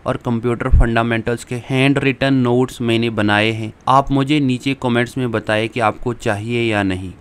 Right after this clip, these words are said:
क्वेश्चन नंबर वन क्या है? Which of the followings is a single users operating systems? इन चार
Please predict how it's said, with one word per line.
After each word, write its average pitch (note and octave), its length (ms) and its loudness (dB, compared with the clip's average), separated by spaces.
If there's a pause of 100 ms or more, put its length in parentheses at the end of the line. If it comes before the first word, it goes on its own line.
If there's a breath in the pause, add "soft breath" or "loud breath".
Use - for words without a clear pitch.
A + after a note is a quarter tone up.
क्वेश्चन B2 320 -4
नंबर C3 220 0
वन A2 280 0
क्या A2 200 -2
है? A2+ 260 -10 (180)
Which D3 240 -2 (100)
of C3 160 2
the - 120 -2
followings B2 640 2 (180)
is B2 80 -4 (120)
a C3+ 80 -4
single C3+ 520 -2 (120)
users A#2 500 -2 (160)
operating A2 560 -2
systems? G2+ 560 -8 (500 loud breath)
इन D#3+ 160 2
चार C#3 360 0